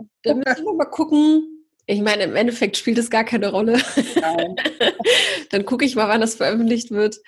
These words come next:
Speaker 1: Siebenunddreißig Schrägstrich achtunddreißig bist du also. <laughs> Und was machst du so in deinem Leben?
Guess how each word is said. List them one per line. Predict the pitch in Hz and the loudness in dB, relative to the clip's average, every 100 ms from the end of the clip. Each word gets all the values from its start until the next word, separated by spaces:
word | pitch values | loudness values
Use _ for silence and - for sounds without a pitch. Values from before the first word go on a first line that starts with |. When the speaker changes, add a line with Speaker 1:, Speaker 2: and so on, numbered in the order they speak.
| - | -20
Speaker 1:
Siebenunddreißig | - 294 294 220 226 247 226 - | -2 2 2 4 2 2 -2 -2
Schrägstrich | - 226 240 - - 196 196 - | -2 -2 -2 -2 0 -2 -2 -6
achtunddreißig | 208 - 190 180 180 220 240 - | -8 -4 -2 0 0 0 -4 -2
bist | 247 - | -4 -2
du | 208 | -2
also. | 208 226 277 - - | 0 -2 -4 -4 -2
<laughs> | - - 277 - 269 - 415 480 415 370 240 - - - | -2 0 -2 2 -2 0 2 4 2 -2 -8 -8 -8 0
Und | 240 269 269 277 - - | 4 6 4 2 -2 -2
was | 262 | 0
machst | 262 359 | -2 0
du | 381 | 0
so | 226 | 0
in | 185 | 0
deinem | 180 170 | 0 0
Leben? | 170 165 160 190 | -2 0 -4 -6